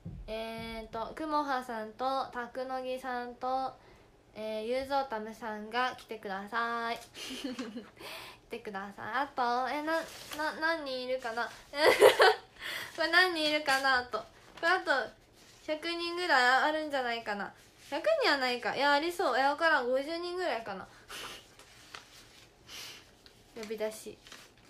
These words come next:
まあ、もう、はい、って感じです。サンライズ、え、何それ？聞いたことある。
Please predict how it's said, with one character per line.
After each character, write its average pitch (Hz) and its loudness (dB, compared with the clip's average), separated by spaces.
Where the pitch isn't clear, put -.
ま 233 -4
あ、 220 -4
も 226 -4
う、 - -12
は 277 2
い、 - 2
っ - -8
て 262 -4
感 226 -8
じ 226 -12
で 226 -10
す。 - -14
サ 320 2
ン 320 0
ラ 240 2
イ 220 -2
ズ、 208 -8
え、 247 2
何 359 6
そ 294 2
れ？ 220 0
聞 240 -14
い - -14
た 240 -12
こ 240 -8
と 220 -8
あ 202 -6
る。 190 -10